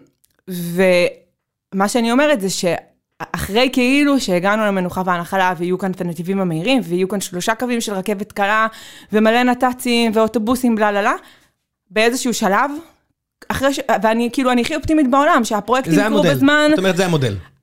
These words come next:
Speaker 1: הכל סבבה, עוד פעם אנחנו קורסים, והדבר היחיד אז שיוכל להציל אותנו מהקטסטרופה הזאת,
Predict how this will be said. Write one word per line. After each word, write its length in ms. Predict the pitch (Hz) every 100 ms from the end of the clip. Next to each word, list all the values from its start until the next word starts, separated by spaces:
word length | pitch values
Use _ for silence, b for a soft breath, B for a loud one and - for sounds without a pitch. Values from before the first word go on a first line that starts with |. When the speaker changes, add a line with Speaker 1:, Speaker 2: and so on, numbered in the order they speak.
| _ _
Speaker 1:
הכל 280 | 269 330 311
סבבה, 440 | 311 247 294 320 403 403 _ _ _ _ _ _
עוד 140 | 311
פעם 280 | 440 539 427
אנחנו 220 | 277 233
קורסים, 460 | 214 196 190 180 175
והדבר 460 | 160 202 196 202 254
היחיד 440 | 381 330 - 370 -
אז 380 | 453 427 220 233
שיוכל 380 | 220 220 208 233
להציל 340 | 226 240 269 247
אותנו 260 | 240 240
מהקטסטרופה 760 | 302 - 262 - - - 330 415
הזאת, 400 | 370 262 277 285